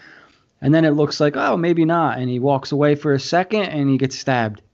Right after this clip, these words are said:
Just crazy. I think he was actually going to get, the wa-, the guy that got stabbed asked his friend to go get some water from the well or something, I think. And he turns around and his friend's dying. That was a pretty sad scene. And the way that, the way that they did it too, like most movies, you know, a guy would give a last word and,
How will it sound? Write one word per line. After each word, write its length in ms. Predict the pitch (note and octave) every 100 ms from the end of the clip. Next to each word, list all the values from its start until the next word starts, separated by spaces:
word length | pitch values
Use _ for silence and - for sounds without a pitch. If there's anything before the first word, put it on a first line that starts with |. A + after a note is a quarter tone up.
| _ _ -
Just 180 | C#3 -
crazy. 320 | C#3 C#3+ D3+
I 60 |
think 200 | C#3+ G#3 G3+
he 60 |
was 120 | D#3
actually 360 | D#3 C3+ - C#3
going 300 | C#3+ C#3 C3+
to 60 | B2
get, 380 | C#3 C#3 - - - _ -
the 120 | C#3+
wa-, 200 | C#3+ E3+
the 140 | D3+ C3+
guy 240 | E3+ A3+
that 100 | A#3
got 160 | G3 -
stabbed 460 | - G3 F#3+ E3
asked 300 | - D#3 D#3
his 120 | D3+ -
friend 280 | D#3+ D#3 C#3+
to 40 |
go 160 | C#3+ C#3+
get 200 | D3+ D3
some 200 | C#3 C3
water 260 | D3 D3+
from 160 | C#3 C3+
the 80 | A#2+
well 340 | B2+ D3 C3
or 60 | A#2
something, 400 | A#2+ A2+ A#2 A2
I 100 | G#2+
think. 520 | - A2+ G#2+ G#2 - _ _ _
And 260 | - A#2 A#2
he 80 | A#2
turns 280 | C#3+ C#3 B2+
around 300 | C#3 D3 C#3
and 60 |
his 120 | A#2+
friend's 320 | - C#3+ B2 A#2
dying. 340 | A#2+ A2 G#2
That 120 | C3
was 140 | D3 C3
a 60 |
pretty 220 | - B2+
sad 340 | A2+ B2 A2+ A2
scene. 340 | - A#2+ A#2+ - - - -
And 120 | C#3+
the 60 | D#3+
way 180 | G#3 G#3+
that, 260 | G3 -
the 100 | E3+
way 160 | F3 A#3+
that 140 | B3
they 140 | A3+ D3
did 260 | B2 D#3+
it 160 | C3+ -
too, 220 | - D3
like 280 | A#2+ A#2+ A#2+ _ _ _ _ -
most 360 | B2+ E3+ - D#3
movies, 480 | D#3+ D#3 D#3 D3
you 80 | C3+
know, 120 | C3
a 40 | A#2
guy 240 | C#3 A#2
would 140 | A#2+ A#2+
give 140 | A2+
a 60 | A2
last 360 | A2+ A2+ -
word 440 | G#2+ G#2+ A2 A2 G#2
and, 220 | E2+